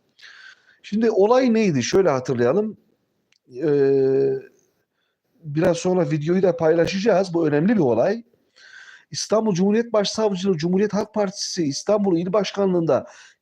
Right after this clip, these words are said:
çekildiği öne sürülen para sayma görüntülerine ilişkin resen soruşturma başlattı. Cumhuriyet Halk Partisi İstanbul İl Başkanlığı söz konusu görüntüler şu an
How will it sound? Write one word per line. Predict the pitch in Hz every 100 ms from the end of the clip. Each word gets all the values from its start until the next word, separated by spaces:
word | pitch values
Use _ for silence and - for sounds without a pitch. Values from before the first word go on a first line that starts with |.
| -
çekildiği | - 165 - - 196 202 240 220
öne | 180 175
sürülen | 165 160 139 123 101 - _ _ _ _ _ _ - _ _ _ -
para | 147 202 208
sayma | - 175 190 220
görüntülerine | 190 185 185 156 165 151 147
ilişkin | 196 208 165 - - 226 226 202 _ _ _ _ -
resen | 123 196 226 196 208 214
soruşturma | 202 180 165 - 151 120
başlattı. | 107 - 101 - - _ _ _ - - - - _ _
Cumhuriyet | 160 196 208
Halk | 226 240
Partisi | 226 208 208
İstanbul | 180 208 208 208
İl | 214
Başkanlığı | 185 160 180 175 214
söz | 226 226 214
konusu | - 190 180 190
görüntüler | 165 180 165 180 214
şu | 185 - 208
an | 214 214